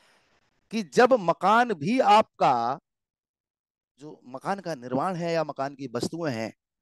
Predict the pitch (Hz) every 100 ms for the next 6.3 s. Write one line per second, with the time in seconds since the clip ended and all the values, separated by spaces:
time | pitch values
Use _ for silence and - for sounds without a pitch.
0 | _ _ _ _ - 139 143 165 185 165
1 | 139 - 120 113 143 156 196 170 135 117
2 | 113 - 113 - - 131 - 190 _ -
3 | - - - 147 147 175 175 160 127 -
4 | 120 104 - 90 - _ - - 220 202
5 | 151 170 175 175 254 277 196 196 196 160
6 | - 226 269